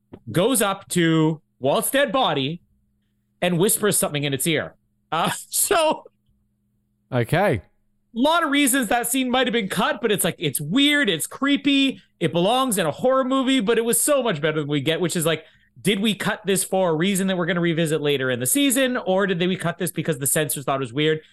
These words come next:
Speaker 1: and we don't understand why Martha, in a deleted scene, is whispering in dead Walt's ear?
Speaker 2: I feel,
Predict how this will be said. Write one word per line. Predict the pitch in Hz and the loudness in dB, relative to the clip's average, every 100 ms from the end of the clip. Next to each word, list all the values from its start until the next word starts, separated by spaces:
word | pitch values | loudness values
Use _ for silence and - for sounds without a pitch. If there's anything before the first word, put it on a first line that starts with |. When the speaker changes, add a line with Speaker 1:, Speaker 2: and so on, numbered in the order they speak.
| _ | _
Speaker 1:
and | - 147 | -4 0
we | 143 | 2
don't | 151 | 2
understand | 156 160 180 160 | 0 0 0 0
why | 165 | 0
Martha, | 143 156 147 151 143 - _ | 0 0 0 -2 -2 -4 _
in | - | -4
a | 139 | -2
deleted | 151 160 190 | 2 2 2
scene, | - 165 151 147 | 0 2 0 0
is | 147 127 | -2 0
whispering | 175 - 175 208 185 | 0 0 0 0 0
in | 190 160 123 | -2 -2 0
dead | 185 143 | -2 0
Walt's | 156 151 | -2 -2
ear? | 117 87 - _ - | -6 -8 -14 _ -2
Speaker 2:
I | |
feel, | 175 214 233 220 214 180 | -2 2 4 4 2 -2